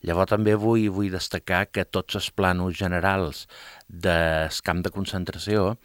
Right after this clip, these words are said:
els va fer en Víctor a partir d'una maqueta a escala que es va construir ell mateix a casa seva. Aleshores, allí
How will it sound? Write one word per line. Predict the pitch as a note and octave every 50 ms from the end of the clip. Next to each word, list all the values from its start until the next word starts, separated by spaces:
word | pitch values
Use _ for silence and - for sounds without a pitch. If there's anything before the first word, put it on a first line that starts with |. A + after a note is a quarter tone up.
| - - - - - - - - - - - _ -
els | - G2 F#2+ F#2 F2+ F2 F2+ F2 F2
va | G2+ F#2+
fer | - - G#2+ G2+ G2 G2 F#2+
en | G2 F#2
Víctor | F#2+ G#2 G2 - _ - G#2 G2 G2+ G#2+ A2+ A2+ A#2 - - - - - - - - _ _ _
a | F#2+ F#2+ F#2
partir | - - F#2 F2 - - F2+ F2 F#2
d'una | G#2 G2+ A2 A2 G#2 F#2+
maqueta | F2+ E2+ - - F2 E2 - - G#2+ G#2+ G#2+
a | F#2
escala | - - - - F2+ F2 F2+ F2+ F#2 G2+
que | - - A2+
es | F2+ D#2+
va | F2 E2+ -
construir | - F2 E2 - - F#2 F2 E2+ E2+ E2+ E2+ F2 F2+ F#2+ G2+ G2
ell | E2 F2+ F#2 F#2
mateix | F#2 F#2+ - F2+ F#2 G2 - - - -
a | - -
casa | - E2 D2+ - E2+
seva. | - - G2+ F#2+ F#2 F2 - - _ _ _ _ - - - - - - - - - - - - - - -
Aleshores, | - - E2+ E2+ E2 - E2+ E2+ F2 - - G2+
allí | F2+ F2+ F2+ F#2+